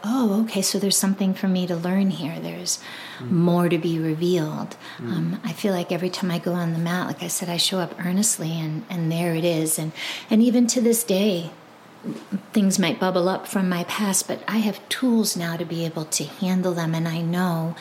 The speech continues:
Speaker 1: what protected me at a young age, the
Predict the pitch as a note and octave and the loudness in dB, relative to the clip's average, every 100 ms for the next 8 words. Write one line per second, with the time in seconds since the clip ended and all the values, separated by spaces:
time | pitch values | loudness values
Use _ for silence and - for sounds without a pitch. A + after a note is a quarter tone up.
0 | - - - - - G3 F#3+ F#3+ - G3+ | -12 -12 -12 -12 0 0 2 -2 -2 -2
1 | F#3 G#3+ G3+ F#3+ F3+ F3 E3+ E3+ F3 F3 | 0 2 4 4 4 2 2 2 4 2
2 | F3 E3 D#3+ E3 - E3 E3 | 2 0 0 0 0 0 -2